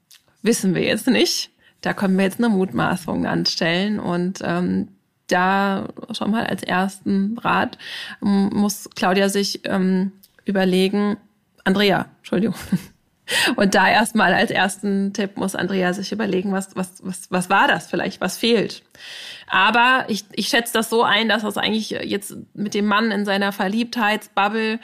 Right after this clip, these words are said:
äh, schon zu weit, ähm, fortgeschritten ist, als dass sie sagen könnte, „Ach so, das hat dir gefehlt, komm zurück, wir machen das jetzt so und so.“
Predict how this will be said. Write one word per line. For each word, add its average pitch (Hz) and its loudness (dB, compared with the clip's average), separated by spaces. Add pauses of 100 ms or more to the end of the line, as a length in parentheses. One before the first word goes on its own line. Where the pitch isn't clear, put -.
(240)
äh, 202 2
schon 214 -2
zu 214 -4
weit, 208 0
ähm, 202 -2
fortgeschritten 240 0
ist, 220 2
als 208 2
dass 202 -4
sie 220 -2
sagen 214 2
könnte, 208 -2
„Ach 190 -2
so, 226 -2
das 220 0
hat 220 -4
dir 208 0
gefehlt, 220 -2
komm 226 0
zurück, 220 -4
wir 208 -2
machen 208 -2
das 196 -2
jetzt 190 -4
so 226 -4
und 233 0
so.“ 220 0